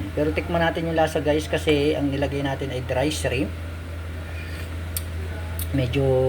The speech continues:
may lasa siya kasi, ah, yung dry shrimp natin, binu-, ano na siya sa asin. Kaya ngayon, tinikman ko siya, guys. Hindi na kinakailangan magdagdag ng asin.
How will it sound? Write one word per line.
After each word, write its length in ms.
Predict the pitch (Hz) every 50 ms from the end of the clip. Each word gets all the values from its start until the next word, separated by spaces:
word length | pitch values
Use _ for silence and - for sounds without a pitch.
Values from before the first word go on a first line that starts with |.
| 127 127 127 127
may 160 | 131 131 127
lasa 320 | 127 127 123 123 - 147
siya 400 | - - 160 135 117 123 139 165 - - - - - - - - - - - -
kasi, 640 | - 123 - - 135 123 117 117 117 113 110 110 113 117 120 - - - - - - - - - - - - - - - - - - - - -
ah, 480 | 110 113 110 110 110 110 110 110 107 107 107 117
yung 160 | 123 123 123
dry 220 | 120 127 127 123 -
shrimp 240 | - - 127 123 - 131
natin, 400 | 123 123 120 - 120 110 107 104 104 - - - - - - -
binu-, 240 | 131 123 120 120 113
ano 240 | - 127 127 123 123
na 160 | 120 120 117
siya 160 | - 127 120
sa 140 | - 127 113 110 110 110 110 107 104 98 113
asin. 320 | 117 - - 151 143 127 110 107 104 -
Kaya 480 | 117 113 113 110 107 107 107 104 113 - - - - - - - - - - - - - - 135
ngayon, 480 | 143 151 151 135 131 131 139 143 139
tinikman 460 | - 147 139 147 147 151 151 151 147 151
ko 100 | 151 147
siya, 160 | - 151 135
guys. 400 | 135 120 117 117 117 - - - - - - - - - - - - - - - - - - - - - - - - - - - - 82 82 82 - - - - - - - - - - - - - - - - - 139
Hindi 160 | 135 139 139
na 80 | 135 139
kinakailangan 560 | 147 147 147 139 147 139 139 139 139 139 135 135
magdagdag 420 | 131 127 135 127 - 135 131 127 131
ng 100 | 131 127 -
asin. 420 | 123 - - 151 127 110 104